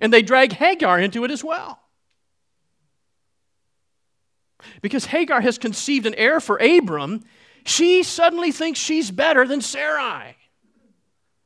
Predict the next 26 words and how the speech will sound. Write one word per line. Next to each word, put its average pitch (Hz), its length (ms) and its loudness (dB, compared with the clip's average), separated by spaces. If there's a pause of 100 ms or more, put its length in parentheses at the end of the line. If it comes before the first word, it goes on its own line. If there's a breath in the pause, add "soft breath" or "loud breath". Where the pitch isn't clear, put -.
(1000 soft breath)
She 269 300 2
succeeded 233 800 0
where 190 160 2
Sarai 220 480 4
failed, 214 560 0
right? 175 280 -4
That's 269 200 -2
what 208 120 -4
she 262 200 -4
sees. 147 560 -12 (1160)
And 139 120 -16
she 185 100 -10
knows 214 200 2
that 202 100 -8
that's 220 200 0
what 233 140 -6
some 247 220 -4
of 285 40 -6
the 254 60 -2
people 247 300 -4
around 240 360 -2
her 190 120 2
see. 131 340 -12 (260 loud breath)
So 233 240 -4
Hagar 240 520 -2
dishonors 185 1200 -6